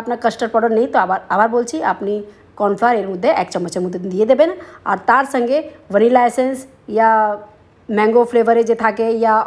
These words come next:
অরেঞ্জ ফ্লেভার থাকে, যেটা আপনার ভালো লাগে সেটা একটু দু তিন বুঁদ এর মধ্যে দিয়ে দেবেন। এখানে দেখ এটা ফুটতে শুরু হয়ে গেছে সেমাইটা। এরপরে এর মধ্যে আমি এই কাস্টার্ডটা ঘোল বানিয়েছি, এটা এর মধ্যে আমি দিয়ে দেব। তো এটা পুরো দিয়ে দিয়েছি।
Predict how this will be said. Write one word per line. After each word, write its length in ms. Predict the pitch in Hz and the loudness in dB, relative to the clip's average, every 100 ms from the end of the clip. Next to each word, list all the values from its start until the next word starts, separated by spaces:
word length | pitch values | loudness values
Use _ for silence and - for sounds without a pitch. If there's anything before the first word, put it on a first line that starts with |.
| 196 | 0
অরেঞ্জ 200 | 220 220 | -2 -2
ফ্লেভার 220 | 233 220 220 | -2 -2 -2
থাকে, 140 | 208 226 214 | -4 -4 -2
যেটা 200 | 285 285 | 0 2
আপনার 180 | 262 269 226 | 0 0 0
ভালো 120 | 220 | 2
লাগে 140 | 220 320 320 | 2 0 -4
সেটা 160 | 220 254 208 | -2 -2 -2
একটু 180 | - 359 - - - | -8 -10 -10 -18 -10
দু 60 | 208 220 | -6 -2
তিন 120 | 277 220 | -2 0
বুঁদ 160 | 247 254 | 0 2
এর 80 | 208 | 0
মধ্যে 180 | 202 277 - 240 185 | -2 -4 -6 -8 -6
দিয়ে 140 | 175 | -6
দেবেন। 180 | 151 - - _ _ _ _ _ _ - 233 | -6 -14 -20 _ _ _ _ _ _ -6 0
এখানে 180 | 294 294 | 2 2
দেখ 80 | 262 - - _ _ _ - | 0 -4 -20 _ _ _ -4
এটা 120 | 262 254 | -2 0
ফুটতে 240 | 262 294 294 | 0 2 2
শুরু 120 | 285 277 | 4 4
হয়ে 140 | 262 226 | 4 2
গেছে 160 | 214 233 | -2 -2
সেমাইটা। 340 | 220 220 214 262 - - _ _ _ - | 0 0 2 0 -2 -20 _ _ _ 0
এরপরে 420 | 240 294 285 269 269 | 2 4 2 2 2
এর 80 | 247 | 0
মধ্যে 160 | 240 247 226 | 0 0 0
আমি 120 | 254 - - 185 | -2 -6 -10 -8
এই 60 | 190 180 | -8 -4
কাস্টার্ডটা 460 | 202 - 240 226 226 | -6 -4 -4 0 -2
ঘোল 120 | 196 214 | 0 0
বানিয়েছি, 400 | 214 208 208 - - - _ 180 | 0 -2 -4 -8 -12 -14 _ -6
এটা 120 | 196 190 | -2 -2
এর 60 | 185 | -4
মধ্যে 160 | 170 196 | -4 -6
আমি 120 | 208 392 - - 190 | -6 -8 -12 -12 -4
দিয়ে 140 | 208 - | -4 -4
দেব। 100 | - - _ _ _ | -12 -20 _ _ _
তো 40 | - 247 | -2 0
এটা 100 | 277 | 0
পুরো 160 | 262 285 247 | 2 2 2
দিয়ে 140 | 285 269 | -2 -2
দিয়েছি। 320 | 294 285 330 | -2 -4 -6